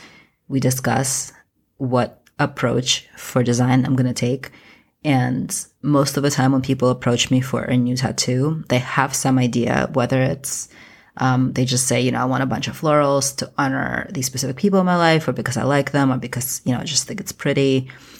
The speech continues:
Or if they say, "I want, like, geometric together with, I don't know, a whale or something, or bear. Um, I want these elements put together." I want, um, sometimes people literally just say, and I love this 'cause this is very much up my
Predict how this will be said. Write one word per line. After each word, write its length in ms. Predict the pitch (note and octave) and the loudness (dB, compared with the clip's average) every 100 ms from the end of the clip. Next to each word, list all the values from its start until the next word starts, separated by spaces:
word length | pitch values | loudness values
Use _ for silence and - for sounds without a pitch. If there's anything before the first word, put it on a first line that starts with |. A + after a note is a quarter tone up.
| - | -6
Or 140 | D3+ C3+ | -2 -2
if 120 | C3 | 0
they 100 | C3+ | -2
say, 240 | C3 B2+ | 0 2
"I 60 | B2+ | 2
want, 240 | A#2+ - | 0 -4
like, 140 | B2 B2+ | -10 -4
geometric 840 | C3+ D3 E3 E3 E3 C#3+ C#3 - | 0 2 2 2 2 2 2 -2
together 440 | D3+ C3 C3 C3 | -2 0 0 0
with, 360 | C3+ B2+ - - _ - - _ _ | 0 -4 -10 -20 _ -20 -20 _ _
I 100 | - | 0
don't 120 | C#3+ C3+ | 2 4
know, 160 | B2+ | 2
a 120 | C#3+ | 0
whale 480 | C3 C3+ C3 A#2 A2+ | 2 4 4 4 2
or 220 | A#2+ A#2 - | 2 0 -2
something, 380 | - A#2 B2+ C3+ | -2 0 0 0
or 60 | |
bear. 640 | C3 C3 B2+ F2+ C#2 C3 - - | 0 0 2 2 0 -4 -6 -4
Um, 280 | A2 A2 - | -2 -2 -2
I 80 | B2+ | 0
want 180 | B2+ B2+ | 2 2
these 180 | C3 - | 0 0
elements 360 | D3 C#3 C3 - | 0 2 2 -2
put 180 | G#2+ - | -6 -6
together." 500 | A2 - B2+ C3 - | -6 -6 -6 -6 -4
I 60 | |
want, 640 | C3+ B2 B2+ C3 C3 - - - - - _ _ _ _ _ _ | -4 -2 0 -2 -2 -6 -8 -16 -20 -20 _ _ _ _ _ _
um, 260 | - C3 C3 | 0 2 4
sometimes 480 | C3+ C#3+ D#3 D3+ D3 | 2 2 4 2 2
people 460 | D3+ - D#3+ D3 | 0 2 2 4
literally 400 | C3 C3+ C#3+ D3 | 2 2 4 2
just 260 | B2+ A#2+ - | 2 0 0
say, 600 | - B2 B2+ B2+ B2+ B2+ | 0 2 2 2 2 0
and 160 | - B2+ | 0 2
I 60 | B2+ | 4
love 300 | C3 C3 G#2+ | 2 0 -2
this 380 | E2 C#3+ - | -2 0 0
'cause 200 | - C3 | -2 -2
this 160 | - - | -2 -2
is 160 | A#2+ A#2+ | -2 0
very 160 | B2 | 0
much 260 | B2 A2 - | 0 0 -2
up 160 | - | -2
my 360 | A#2 A#2+ A2+ | -2 -2 -2